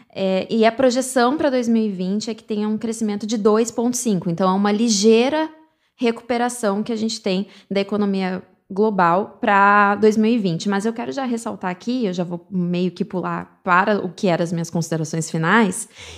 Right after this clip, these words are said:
que essa projeção, ela foi feita pela onu no final de dois mil e dezenove. Então, o lance do coronavírus não tava em alta ainda. E desde que começou a questão do coronavírus, as projeções para o crescimento da economia global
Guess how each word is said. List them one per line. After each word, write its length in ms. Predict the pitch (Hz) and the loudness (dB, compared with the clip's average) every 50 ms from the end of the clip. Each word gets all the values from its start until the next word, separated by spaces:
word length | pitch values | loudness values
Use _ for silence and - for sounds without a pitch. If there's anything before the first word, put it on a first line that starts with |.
| - - - | -20 -18 -8
que 480 | - 254 254 294 311 - - - - _ - | -6 -4 -2 -2 -4 -4 -8 -12 -14 _ 2
essa 720 | 208 214 214 226 220 - 277 247 233 220 208 196 190 180 180 - - | 4 4 4 4 2 0 2 4 4 4 4 4 2 0 -2 -4 0
projeção, 680 | 269 247 254 285 277 262 240 247 - - 220 233 240 233 | 2 2 2 2 2 0 -2 -2 -2 -2 -2 0 0 0
ela 160 | 220 208 208 | 0 -2 -2
foi 120 | - 220 | -4 -4
feita 220 | 214 - 220 220 226 | -4 -4 -4 -4 -4
pela 340 | 226 240 226 220 208 202 | -2 0 0 2 2 2
onu 400 | 190 185 196 208 226 240 233 214 | 2 2 2 2 2 2 2 2
no 120 | 196 202 214 | 0 0 -2
final 440 | 208 - 254 233 220 214 226 254 277 | -2 -4 -4 -2 -2 -2 -2 -2 -4
de 100 | 269 254 | -6 -8
dois 180 | 269 262 240 | -8 -6 -6
mil 160 | 247 240 240 | -6 -6 -6
e 40 | 240 | -8
dezenove. 680 | 220 226 220 254 254 254 240 220 202 190 185 175 165 160 - _ _ _ - - - - _ _ _ _ _ _ _ _ _ | -10 -8 -6 -6 -4 -4 -4 -4 -4 -6 -6 -8 -10 -16 -20 _ _ _ -20 -20 -20 -20 _ _ _ _ _ _ _ _ _
Então, 560 | - 202 196 202 196 214 208 220 233 226 226 - - | 0 0 2 2 4 4 4 4 2 0 -2 -4 -4
o 100 | 240 247 | -2 0
lance 380 | 262 247 226 247 302 208 - 277 | 2 2 2 2 2 0 2 2
do 80 | 226 | 0
coronavírus 720 | 240 247 240 214 214 202 196 190 170 185 202 220 226 214 208 | 2 2 2 2 4 4 4 2 2 2 2 2 4 4 4
não 180 | 220 226 254 | 4 4 2
tava 800 | 277 - - 220 226 240 285 285 262 220 196 170 160 - - _ _ _ | 2 2 4 6 6 6 6 4 2 2 0 0 0 -4 -8 _ _ _
em 220 | - 208 202 202 196 | -2 -2 0 0 0
alta 340 | 175 175 170 165 170 - 185 | 0 0 -2 -2 -2 -2 -2
ainda. 340 | 170 156 151 147 - - - _ _ _ _ _ _ - - _ _ _ | -2 -2 -4 -6 -8 -12 -18 _ _ _ _ _ _ -20 -20 _ _ _
E 120 | - 233 220 | -2 0 4
desde 400 | 196 226 226 240 285 277 302 294 | 6 6 6 6 4 2 -2 -4
que 120 | - 294 | -4 -8
começou 600 | 285 - 277 262 247 240 240 233 - - 226 202 190 | -2 0 2 2 2 0 0 -2 -2 0 0 2 2
a 180 | - - 208 | 2 0 -2
questão 340 | 208 - 220 214 - 214 190 | -2 -2 -4 -4 -2 -2 -2
do 60 | 185 | -2
coronavírus, 800 | 185 - 196 180 175 170 165 160 170 180 190 220 247 220 202 - | -2 -4 -4 -2 -2 -2 -4 -4 -4 -4 -2 -2 -2 -2 -2 -2
as 120 | 202 196 - | -4 -4 -6
projeções 920 | - - 226 240 240 247 247 247 - - 233 214 220 233 254 240 240 - | -2 0 0 0 2 0 -2 -2 -2 -2 0 0 0 0 0 -2 -4 -6
para 340 | - - 202 196 190 185 | -6 -4 -2 -2 -2 -2
o 40 | 190 | -4
crescimento 580 | 190 - 196 180 - - 202 180 170 170 170 185 | -6 -6 -8 -8 -6 -6 -4 -4 -4 -4 -4 -4
da 100 | 175 180 | -4 -4
economia 480 | 175 180 208 185 185 180 175 175 170 | -4 -4 -4 -4 -4 -4 -4 -6 -6
global 840 | 165 - - 175 175 170 170 156 147 147 156 - - - _ _ _ | -8 -6 -4 -4 -4 -2 -2 -2 -2 -2 -4 -4 -8 -12 _ _ _